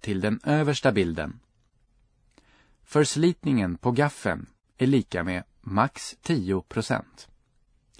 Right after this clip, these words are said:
Gaffelvinkeln får inte vara högre än nittiotre grader. Höjdskillnaden mellan gaffelspetsarna får inte vara mer än tre procent av gafflarnas längd.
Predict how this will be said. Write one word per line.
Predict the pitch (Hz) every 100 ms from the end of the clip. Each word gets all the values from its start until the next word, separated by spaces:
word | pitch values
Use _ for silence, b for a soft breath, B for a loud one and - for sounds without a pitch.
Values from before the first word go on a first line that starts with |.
| b b b b _
Gaffelvinkeln | 127 120 - 113 101 120 156 143 113 95 95
får | - 135
inte | 156 98 -
vara | 127 151 156
högre | 117 98 98 110
än | - 92
nittiotre | 92 - 139 - 156 - 95 90
grader. | 117 95 85 104 - _ _ _ _ _ b b b b _
Höjdskillnaden | - 107 92 - 135 139 143 143 143
mellan | 147 147 104 104 -
gaffelspetsarna | 143 - 110 - 160 - - 107 92 -
får | - 185
inte | 120 113
vara | 135 110 92
mer | 90 87 87
än | 123 127
tre | - 101 95
procent | - 123 - 151 80 76 -
av | 107 98
gafflarnas | 113 - 90 90 -
längd. | 127 98 -